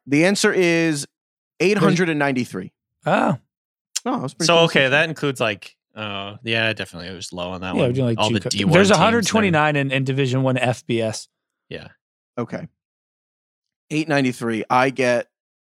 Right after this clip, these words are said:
Speaker 1: who did I want? Gerald Everett. Okay.
Speaker 2: I will
Speaker 3: Boy.
Speaker 2: take C-, Cole Kmet at two.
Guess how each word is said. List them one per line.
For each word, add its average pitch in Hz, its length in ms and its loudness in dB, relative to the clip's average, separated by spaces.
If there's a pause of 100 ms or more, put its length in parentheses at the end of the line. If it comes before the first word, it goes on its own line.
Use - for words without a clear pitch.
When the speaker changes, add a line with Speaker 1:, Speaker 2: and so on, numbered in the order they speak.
(120)
Speaker 1:
who 156 120 0
did 170 80 -4
I 175 80 2
want? 180 280 0
Gerald 120 280 0
Everett. 90 340 -8
Okay. 113 340 -4 (920)
Speaker 2:
I 196 160 6
will 247 100 4
Speaker 3:
Boy. 196 60 2
Speaker 2:
take 214 240 2
C-, - 80 -4 (120)
Cole 180 300 2
Kmet 139 420 0
at 131 180 -6
two. 127 280 -2